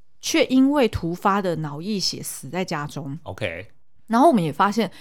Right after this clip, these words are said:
Speaker 1: 诶，怎么发生意外之后，看样子家福好像生活没有什么改变，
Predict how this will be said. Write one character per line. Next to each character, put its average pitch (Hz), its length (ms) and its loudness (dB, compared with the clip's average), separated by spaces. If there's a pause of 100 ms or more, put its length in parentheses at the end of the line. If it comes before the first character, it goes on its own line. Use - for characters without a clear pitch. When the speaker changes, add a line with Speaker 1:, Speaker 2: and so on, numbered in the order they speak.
(160)
Speaker 1:
诶， - 100 2
怎 311 160 0
么 196 380 4
发 - 320 2
生 330 160 0
意 302 140 2
外 262 200 4
之 214 220 -2
后， 214 340 4 (320)
看 359 180 0
样 339 180 2
子 202 120 2
家 240 240 2
福 170 180 -2
好 151 160 -4
像 226 300 2
生 302 320 0
活 165 180 2
没 160 140 -2
有 175 100 0
什 185 100 -4
么 147 100 -4
改 - 240 -4
变， 196 200 0